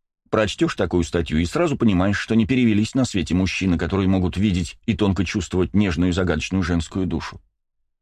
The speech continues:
мечтательно заявила она, покосившись на Льва Ивановича. «А сюда-то что привело этого знатока женской души?» —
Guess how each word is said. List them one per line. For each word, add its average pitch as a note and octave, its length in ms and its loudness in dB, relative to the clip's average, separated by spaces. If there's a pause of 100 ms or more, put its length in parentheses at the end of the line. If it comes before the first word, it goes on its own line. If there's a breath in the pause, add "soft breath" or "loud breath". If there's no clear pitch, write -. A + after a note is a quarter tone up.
(260)
мечтательно D#2 600 0
заявила D#2+ 400 0
она, F#2+ 160 2
покосившись E2+ 580 -4
на F2+ 120 2
Льва F2 200 2
Ивановича. A#1 500 -4 (1400)
«А G2 200 -2
сюда-то G#2 400 2
что D#2+ 260 -4
привело G2+ 460 2
этого D2 240 -2
знатока E2 500 0
женской E2 400 -2
души?» — F2 340 -2